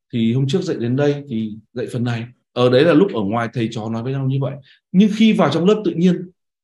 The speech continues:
cái cảm xúc của thầy về một cái chủ đề khác, ví dụ như tình yêu dân tộc này, tình yêu con người này,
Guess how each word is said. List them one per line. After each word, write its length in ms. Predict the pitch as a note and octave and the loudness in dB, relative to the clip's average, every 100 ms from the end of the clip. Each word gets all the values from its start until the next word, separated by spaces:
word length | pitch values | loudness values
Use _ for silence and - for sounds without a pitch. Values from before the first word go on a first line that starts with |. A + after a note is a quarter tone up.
| - | -8
cái 120 | D#3+ - | -6 -2
cảm 180 | D#3 | -2
xúc 160 | A2 A#3 - | -2 -6 -4
của 100 | G#2 | -2
thầy 180 | A#2 G2+ | 0 0
về 200 | G#2+ G2 | 0 0
một 100 | F#2+ | -4
cái 80 | G2 | -6
chủ 120 | - | -6
đề 120 | F2 F2 | -6 -8
khác, 280 | D#3 C#3 - | -10 -12 -6
ví 100 | C#3 | -4
dụ 100 | E3+ | -2
như 160 | B2 B2 | -2 -2
tình 120 | A2+ | -2
yêu 140 | G#2+ A#2 | 0 -2
dân 220 | B2+ A#2 | -2 -2
tộc 200 | B2 - | -4 -4
này, 120 | G#2 - _ _ _ - | -10 -10 _ _ _ -2
tình 160 | G#2+ | 0
yêu 200 | A2 C3 B2+ | 4 2 0
con 220 | C3 B2 | -2 4
người 260 | B2 A#2 | 6 6
này, 120 | G#2 | 4